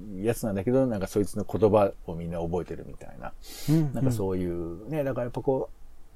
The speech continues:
Speaker 1: う、うん、死んじゃうことでそういう風な、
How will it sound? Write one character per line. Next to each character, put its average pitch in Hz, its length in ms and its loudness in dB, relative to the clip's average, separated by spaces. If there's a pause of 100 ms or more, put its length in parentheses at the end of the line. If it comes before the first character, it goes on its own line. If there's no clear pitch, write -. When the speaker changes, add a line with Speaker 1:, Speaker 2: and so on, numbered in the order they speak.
(220)
Speaker 1:
う、 202 60 -12
う 165 540 -4
ん、 156 40 -4
死 - 180 0
ん 202 80 4
じ - 80 8
ゃ 294 40 12
う - 60 8
こ 196 100 4
と 180 140 8
で 117 80 4
そ 113 200 2
う 113 60 6
い 113 40 4
う 113 40 2
風 110 200 0
な、 76 180 -6